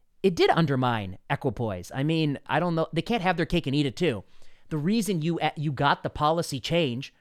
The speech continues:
was that you downplayed uncertainty, which actually made it harder to study. And so you are part of the prob-, I mean, I, if, if the pro-, my, in my case, the problem is lack of evidence,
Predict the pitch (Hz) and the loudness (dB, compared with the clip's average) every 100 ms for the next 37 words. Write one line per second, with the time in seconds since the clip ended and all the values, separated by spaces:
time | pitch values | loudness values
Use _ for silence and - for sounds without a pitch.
0 | _ 127 135 139 131 143 127 147 147 139 | _ -4 -4 -2 -4 -4 0 2 0 -2
1 | _ _ _ _ _ _ _ 113 139 170 | _ _ _ _ _ _ _ -2 0 0
2 | 190 170 160 156 196 - 127 117 180 - | 0 0 2 0 -2 -4 -4 -6 -8 -12
3 | - - - - - - 156 185 165 180 | -20 -20 -20 -20 -20 -6 -4 -2 -2 0
4 | 151 143 113 143 143 131 - 175 104 90 | 0 0 -2 -2 -2 -6 -2 -2 -2 -8
5 | - _ _ 147 151 147 135 131 - 131 | -18 _ _ -4 -2 0 0 0 -6 -2
6 | 180 214 214 196 185 156 190 208 - 139 | 4 6 6 4 2 2 4 4 2 -2
7 | 139 - 135 - 127 139 175 - - 185 | -2 -4 -8 -6 -8 -6 -6 -6 -2 -2
8 | 180 143 151 - 165 190 165 143 - 147 | -2 -6 -8 -4 -2 -2 -4 -8 -4 0
9 | 160 185 123 127 - _ _ _ 117 131 | 2 2 0 -4 -6 _ _ _ -2 0
10 | 147 160 131 180 156 113 175 - | 2 0 2 2 2 -2 -6 -10